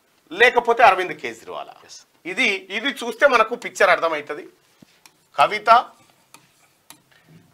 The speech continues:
Speaker 1: కేజ్రీవాల్, మోడీ, మోడీ టార్గెట్ ఎవరి మీద?
Speaker 2: ఎస్.
Speaker 1: ఇక్కడ మనం చూసుకున్నప్పుడు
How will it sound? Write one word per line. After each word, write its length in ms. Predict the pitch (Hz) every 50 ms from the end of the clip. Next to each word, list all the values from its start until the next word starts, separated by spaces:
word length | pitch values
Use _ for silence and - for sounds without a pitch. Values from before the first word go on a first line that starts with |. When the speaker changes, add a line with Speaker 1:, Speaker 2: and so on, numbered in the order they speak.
| _ - -
Speaker 1:
కేజ్రీవాల్, 520 | 160 156 143 131 - 107 98 80 - - - _ _ 131 123 - _ _ _ _ _ _ _ _ _ _ _ _ - - _ _ _ - - _ _ _ - - - - - _ _ _ _ _ _ _ _ _ - _ _ _ _ _ _ _ _ _ _ _ _ _ _ _ _ _ - - _ _ _ _ _ _ _ _ _ _ - - - - - _ _ _ _ _ _ _ _ _ - 127 147
మోడీ, 260 | 156 170 160 139 104 - _ _ _ _ _ _ _ _ - - _ _ _ _ _ _ _ _ - - _ _ _ _ _ _ _ _ _ _ _ _ _ _ _ _ _ _ _ _ _ _ _ _ _ _ _ -
మోడీ 360 | 147 180 202 240 262 262 262
టార్గెట్ 440 | 254 262 214 202 196 190 233 247 247 214
ఎవరి 140 | 185 180 160
మీద? 200 | 143 127 107 92 - - - - _ _ _ -
Speaker 2:
ఎస్. 120 | - - _ _ _ - - 208
Speaker 1:
ఇక్కడ 180 | 202 - 302 311
మనం 200 | 311 311 302 277 262
చూసుకున్నప్పుడు 540 | 285 269 - 294 285 269 262 - 233 180 170